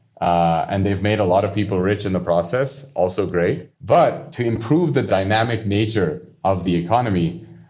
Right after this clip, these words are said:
I think it actually makes sense to pull down the billionaires at regular intervals. It's awesome to enjoy the billionaire lifestyle for a year or two or five, but I, I say they need to keep proving their worth to society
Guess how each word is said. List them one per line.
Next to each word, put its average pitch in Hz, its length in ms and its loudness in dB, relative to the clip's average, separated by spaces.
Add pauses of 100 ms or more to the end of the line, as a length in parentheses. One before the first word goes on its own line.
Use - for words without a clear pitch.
(140)
I 135 120 2
think 147 200 0
it 101 80 2
actually 98 360 0
makes 90 280 -2
sense 101 320 -2
to 87 120 -4
pull 127 400 -2
down 104 360 2
the 92 80 0
billionaires 90 680 0
at 95 160 0
regular 101 400 0
intervals. 85 580 -4
It's 139 180 0
awesome 170 340 2
to 135 160 4
enjoy 120 320 0
the 117 60 -4
billionaire 107 420 2
lifestyle 95 500 0
for 98 220 -2
a 87 60 2
year 87 480 -2 (180)
or 85 60 -12
two 90 480 -4
or 92 100 0
five, 113 560 0
but 98 140 2
I, 120 380 2
I 147 40 2
say 90 640 -2 (260)
they 104 100 2
need 113 140 2
to 107 140 0
keep 110 260 -2
proving 104 320 0
their 90 140 2
worth 92 380 0
to 87 120 -4
society 87 840 -2